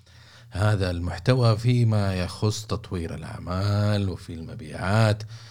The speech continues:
والمحاولة في تطوير هذه المهنة. لكن موضوعنا اليوم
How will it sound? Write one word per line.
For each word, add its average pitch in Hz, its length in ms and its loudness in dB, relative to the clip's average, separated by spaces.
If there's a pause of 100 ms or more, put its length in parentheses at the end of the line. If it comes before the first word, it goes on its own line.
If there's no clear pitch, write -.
(340)
والمحاولة 107 960 4
في 92 520 -2
تطوير 101 840 2
هذه 101 460 4
المهنة. 101 540 2
لكن 117 420 0
موضوعنا 101 680 4
اليوم 131 440 6